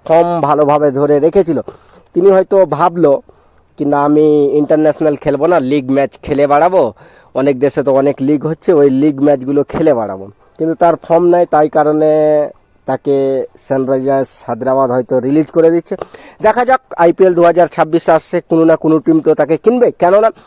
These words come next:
হেনরি ক্লাসেন এত এখনও ছোট প্লেয়ার নাই কি তাকে কিনবে না। হেনরি প্লা-, ক্লাসেন এখনও অনেক বড় প্লেয়ার, তাকে যে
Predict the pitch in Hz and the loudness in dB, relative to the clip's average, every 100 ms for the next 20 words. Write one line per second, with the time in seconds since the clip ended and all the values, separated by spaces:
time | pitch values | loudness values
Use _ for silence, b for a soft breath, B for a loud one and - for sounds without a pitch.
0 | b b 143 156 196 - 156 147 190 156 | b b -2 2 0 2 0 0 -2 -2
1 | 131 - 165 147 - 160 160 160 143 160 | -4 -2 0 0 0 -2 -4 -4 -6 -2
2 | 156 156 151 208 190 - 131 151 147 - | 0 0 0 -2 -2 -4 -2 -2 -2 -4
3 | 147 131 117 104 b b - 147 170 170 | -4 -4 -6 -10 b b -4 0 0 0
4 | 151 143 - 151 147 - 202 202 - b | -2 -2 -4 -2 -2 0 0 -2 -6 b
5 | b b 127 139 175 180 147 156 165 135 | b b -6 -2 2 2 2 2 2 2
6 | 156 160 - 165 190 208 - b b 139 | 2 2 0 2 2 0 -4 b b -6
7 | 135 160 160 160 156 143 117 143 | -4 0 4 6 4 2 -2 -6